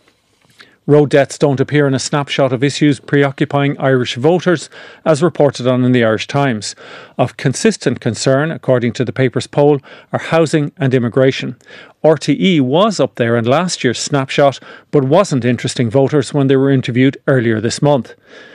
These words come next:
In contrast, this morning's new-, newspaper columnists are interested in R T E, although to be strictly accurate, their focus is more on Minister Catherine Martin. In The Independent, Fionn Sheahan says, "By the minister's logic, the R T E chair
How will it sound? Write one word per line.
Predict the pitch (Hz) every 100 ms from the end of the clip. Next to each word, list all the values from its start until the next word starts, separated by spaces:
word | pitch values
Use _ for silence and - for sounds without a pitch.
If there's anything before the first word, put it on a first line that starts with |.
| - -
In | 143
contrast, | - 208 196 127 123 -
this | 160 156
morning's | 151 143 117
new-, | 180 - -
newspaper | 165 196 - 143 -
columnists | 135 131 135 131 - - -
are | 160 185
interested | 143 - 120 - 113
in | 113
R | 117
T | - 127 113
E, | - - -
although | 156 170
to | 156 147
be | 151
strictly | - 165 - 143
accurate, | 170 165 120 107 -
their | 147
focus | - 151 - 135
is | 151 131
more | 131 135
on | 123
Minister | 127 127 - 147
Catherine | - 123 - 131 131
Martin. | 143 151 - 120 - - - - -
In | 135
The | 131
Independent, | 135 120 147 151 151
Fionn | - 147 147
Sheahan | 143 - 156 147
says, | - 156 131 - - -
"By | 143
the | 143
minister's | 143 196 247 - 143 120
logic, | 147 170 131 107 -
the | 131 135
R | 165
T | - 147
E | 127
chair | - - 180 117